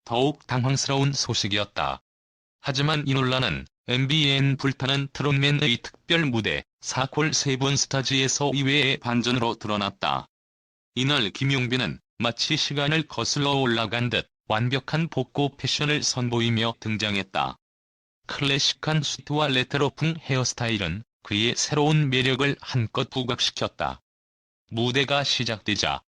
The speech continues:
성형설은 온데간데 없이 사라졌다. 대신 그의 무대 장악력과 압도적인 가창력에 빛을 발했다. 그의 깊이 있는 목소리가 귓가를 파고들 때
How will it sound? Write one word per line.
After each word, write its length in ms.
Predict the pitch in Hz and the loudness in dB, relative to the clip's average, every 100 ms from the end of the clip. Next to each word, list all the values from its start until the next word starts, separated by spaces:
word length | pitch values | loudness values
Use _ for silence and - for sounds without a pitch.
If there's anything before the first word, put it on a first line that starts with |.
| _ | _
성형설은 720 | - - 143 151 139 147 143 | -2 0 0 2 2 2 0
온데간데 580 | - 120 143 139 139 147 | 0 0 0 0 0 2
없이 360 | 127 92 - 151 | 0 0 0 -2
사라졌다. 760 | - 139 123 123 - 78 67 - _ _ _ _ _ _ - | -2 -2 -2 -4 -4 -4 -4 -8 _ _ _ _ _ _ -2
대신 440 | 123 127 165 160 | 0 2 2 2
그의 340 | - 135 143 | 2 2 2
무대 320 | 147 127 151 - | 0 0 0 0
장악력과 840 | 131 135 135 139 - 170 165 127 | 0 2 2 -2 -2 0 0 -2
압도적인 600 | 113 - 139 131 151 156 | -4 -2 -2 0 -2 -2
가창력에 640 | 143 - 127 120 120 123 | -2 -2 0 0 2 0
빛을 400 | 147 - - 127 | -2 -4 -2 -2
발했다. 600 | - 110 104 - 82 71 - _ _ _ _ _ _ | -2 -4 -4 -4 -4 -4 -8 _ _ _ _ _ _
그의 300 | 143 147 156 | 0 2 2
깊이 460 | - 123 - 143 156 | -2 -6 -4 -2 -2
있는 440 | 123 135 147 147 | 0 2 2 2
목소리가 680 | 123 - - 120 101 82 104 _ - | 0 0 0 -2 0 -2 -4 _ -6
귓가를 500 | 127 127 147 151 156 | -4 -2 0 2 0
파고들 500 | - - 95 95 104 | -2 -6 -4 -2 -2
때 260 | - 78 | 0 -2